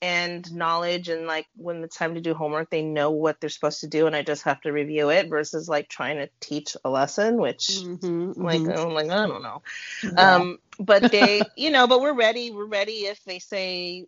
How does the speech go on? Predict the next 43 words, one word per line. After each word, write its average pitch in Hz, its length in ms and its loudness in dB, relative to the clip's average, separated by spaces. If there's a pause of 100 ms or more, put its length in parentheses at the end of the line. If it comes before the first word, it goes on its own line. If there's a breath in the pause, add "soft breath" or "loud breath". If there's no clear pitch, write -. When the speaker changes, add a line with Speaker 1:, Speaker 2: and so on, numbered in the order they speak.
(120)
Speaker 1:
because 202 260 -6
in 190 120 -4
Indiana, 185 580 -4
the 175 80 -12
cases 170 400 -10
are 160 120 -2
going 165 320 -4
up. 170 200 -4 (480)
Um, 165 240 -2
more 170 240 0
schools 175 460 -6
are 156 120 -2
having 165 580 -4
more 156 300 -4 (220)
positive 170 420 -2
cases. 180 640 -6
It's - 160 -8
getting 220 260 6
closer 190 380 6
and 185 100 0
closer. 170 360 2
I'm 165 120 2
s-, 165 120 -10
also 180 440 4
at 143 60 0
work. 165 300 0 (420 soft breath)
I'm 180 240 0 (100)
getting 170 260 -4
more 185 200 0
people 190 280 -8
on 170 120 -4
my 165 120 -6
team 165 280 -8
saying, 165 320 -6
"Hey, 160 400 -2 (600)
my 165 180 0
kid 175 220 0
had 160 160 0
to 156 80 -8
come 170 180 -10
home," 160 340 -2
or 156 360 0
my, 165 400 -2